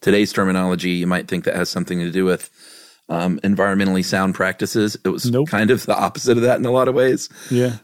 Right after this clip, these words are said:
Speaker 1: Uh, they meant green, just like a lot of plants.
Speaker 2: <laughs>
Speaker 1: Uh, it was really harmful to the environment. It did feed a lot of people. And there's a lot of mixed, um, mixed reviews on Yelp about the <laughs> Green Revolution. <laughs>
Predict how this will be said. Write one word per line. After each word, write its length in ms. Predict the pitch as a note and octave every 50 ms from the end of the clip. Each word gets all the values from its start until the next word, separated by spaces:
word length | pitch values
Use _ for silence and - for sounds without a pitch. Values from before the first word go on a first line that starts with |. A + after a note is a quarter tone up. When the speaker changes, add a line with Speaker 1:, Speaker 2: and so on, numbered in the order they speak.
| _ -
Speaker 1:
Uh, 220 | - G2 F#2+ F#2 F#2+
they 160 | A2+ B2+ B2
meant 240 | A#2+ G#2+ G2+ - G2
green, 340 | G2 G#2 G#2+ G2+ G2+ G2
just 300 | F2+ F#2 F2+ - - -
like 200 | - - E2+ - -
a 40 | G2
lot 200 | F#2+ F#2 F#2 F2+
of 80 | - -
plants. 520 | - F#2+ F#2+ G2 G#2 A#2+ - - - - _ _ _ _ _ - - -
Speaker 2:
<laughs> 280 | - C#3+ - - - F#3+ - - - - - C4 F3 -
Speaker 1:
Uh, 440 | - A2+ A2 A2 G#2+ G#2 G2+ G2+ - -
it 100 | A#2+ A#2
was 220 | B2 A2+ G#2 A2
really 240 | C#3 E3+ E3+ D#3 C3
harmful 400 | G#2+ A#2+ A#2+ A2 G#2+ - A#2 G#2+ G2
to 140 | - -
the 140 | A2 A2 G#2+
environment. 640 | G2+ G#2 G2+ A2+ C#3 C#3 A2+ G2 F#2 F#2 G2 F#2 - _ _ -
It 380 | G#2 G2 - - _ - - -
did 340 | - A2+ A2+ B2 B2 A2+ A2+
feed 220 | - - A#2+ A2+
a 40 | A#2
lot 200 | A#2 G#2+ G#2+ G#2
of 80 | A2
people. 400 | - A2+ G2+ - A2+ B2 D3+ D3 _ _ _ - - - - - - - - - _ _
And 420 | - - G#2 G#2 G2+ G2 G2 G2 G2+
there's 360 | - - F#2+ G#2 G#2 G2 F#2
a 40 | G#2+
lot 200 | G2 G2 F#2+ G2
of 100 | F#2+ F2
mixed, 580 | G2 G2+ G2 - - - - - - - - -
um, 520 | F#2 F#2+ F#2 F#2 F2 F2 F2+ F2+ F2+ - _ _ _ _ _ _ _ - - - _ _ _ -
mixed 360 | G#2 A2 A2+ A2+ - - - -
reviews 480 | G#2 G#2 G2+ F2+ G2 G2+ G#2+ A#2 A2+
on 160 | A#2+ A2 G2+ G2+
Yelp 360 | G2 G2 A2 C#3 - - -
about 240 | G#2+ G#2 G2+ A#2+ -
the 80 | B2+ A#2+
<laughs> 100 | - -
Green 200 | - C#3+ C3 A2+
Revolution. 640 | - - B2+ B2+ C3+ C3 C3 C3 - - D#3 E3 G3 F3+ - - - - G4
<laughs> 240 | A#3 G#3+ E3+ G3+ F#3+